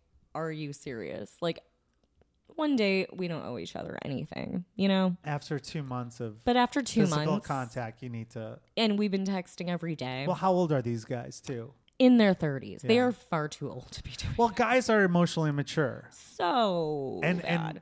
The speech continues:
Speaker 2: and, and they're usually the one, well, I don't, I think they'll usually let the woman do the, just the forced breakup is
Speaker 1: Yeah.
Speaker 2: what I call it.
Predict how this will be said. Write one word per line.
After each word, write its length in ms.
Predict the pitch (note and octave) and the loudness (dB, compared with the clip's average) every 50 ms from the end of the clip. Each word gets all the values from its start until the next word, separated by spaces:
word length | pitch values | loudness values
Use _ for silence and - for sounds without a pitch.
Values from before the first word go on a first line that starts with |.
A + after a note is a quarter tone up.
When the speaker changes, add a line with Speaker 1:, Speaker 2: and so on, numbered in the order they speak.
| _ _ - | _ _ -6
Speaker 2:
and, 140 | D3+ D#3+ | -4 -2
and 80 | D3 D3 | 0 2
they're 140 | D#3+ D#3+ D#3 | 2 2 2
usually 420 | D3 C#3+ D#3+ D#3 C#3+ D3 D#3 D3+ | 2 2 0 2 2 2 2 2
the 120 | C3+ C3+ C3+ | 2 2 0
one, 200 | C3+ C#3 D3+ - - | 0 -2 -4 -4 -2
well, 240 | D3 E3 D#3 - - - | 0 0 0 0 -4 -4
I 120 | C#3+ D#3+ D#3 | -4 -2 0
don't, 220 | D3+ C#3 C#3+ - _ _ _ _ _ _ _ - | 0 -2 -4 -6 _ _ _ _ _ _ _ -6
I 120 | C3 C#3 | -4 -4
think 220 | C3+ - D3+ C#3 | -4 -4 -4 -2
they'll 220 | B2 C3+ C3 C3 C3 | 0 2 2 2 0
usually 360 | C3 C3 B2 B2 B2+ B2 A#2+ | 0 -2 -2 0 0 0 0
let 220 | A2 A2+ A#2 A#2 - | -2 -2 -4 -6 -4
the 80 | - A2+ | -4 -4
woman 580 | A2 A2+ A#2 A#2+ A#2 A2+ A2 G#2 G#2 A2 B2 - _ _ _ - | -2 -2 -2 -2 -2 -4 -6 -8 -10 -12 -14 -18 _ _ _ -8
do 140 | - A#2 G#2+ | -6 -6 -4
the, 220 | A2 A2 G#2+ A2+ - _ _ _ A3 A#3+ _ F3+ F3 E3 | -4 -6 -8 -10 -12 _ _ _ -20 _ _ -20 -20 -18
just 300 | - - A2 - - - _ _ - G3+ F#3 F3+ - - | -16 -14 -14 -14 -14 -18 _ _ -20 -20 -20 -20 -18 -16
the 100 | - - | -14 -12
forced 360 | - - C#3+ B2+ A#2+ - - - | -8 -4 -4 -4 -4 -6 -8 -8
breakup 340 | C3 A#2 A2+ - A#2 A2+ | -8 -8 -8 -10 -10 -8
is 80 | A3 G#3+ | -4 -2
Speaker 1:
Yeah. 220 | G3+ F#3 D3+ C3 | -2 0 -2 -2
Speaker 2:
what 80 | - - | -4 -6
I 40 | - | -6
call 220 | B2+ A#2 A2+ A#2+ B2 | -6 -8 -8 -10 -12
it. 100 | - | -16